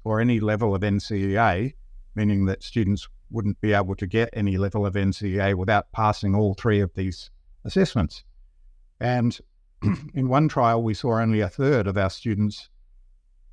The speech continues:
exhibit a basic adult level of writing.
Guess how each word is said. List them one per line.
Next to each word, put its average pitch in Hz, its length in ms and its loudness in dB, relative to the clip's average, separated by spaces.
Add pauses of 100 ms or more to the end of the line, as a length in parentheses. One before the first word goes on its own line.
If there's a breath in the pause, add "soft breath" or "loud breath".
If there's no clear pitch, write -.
(160)
exhibit 113 520 0 (160)
a 104 240 2
basic - 680 -4 (680)
adult 107 380 0
level 101 280 4
of 98 140 -2 (400)
writing. 92 440 2